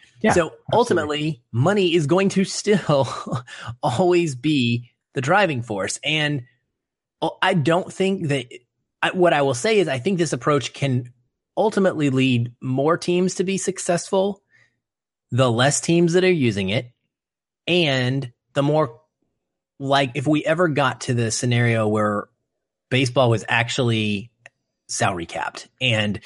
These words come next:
Speaker 2: teams did not have the advantage like the Yankees do of just spending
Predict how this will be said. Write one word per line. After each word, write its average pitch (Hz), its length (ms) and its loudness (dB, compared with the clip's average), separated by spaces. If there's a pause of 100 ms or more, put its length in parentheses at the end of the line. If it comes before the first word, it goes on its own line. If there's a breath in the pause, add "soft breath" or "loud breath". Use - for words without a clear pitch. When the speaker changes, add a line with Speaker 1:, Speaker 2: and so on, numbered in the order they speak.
(200 loud breath)
Speaker 2:
teams 147 360 2
did 117 160 0
not 117 260 0
have 120 380 0
the 107 400 -2
advantage 117 800 0 (460 loud breath)
like 110 180 -2
the 110 80 -2
Yankees 117 460 0
do 117 360 0
of 117 200 -2
just 120 320 -2 (120)
spending 131 680 0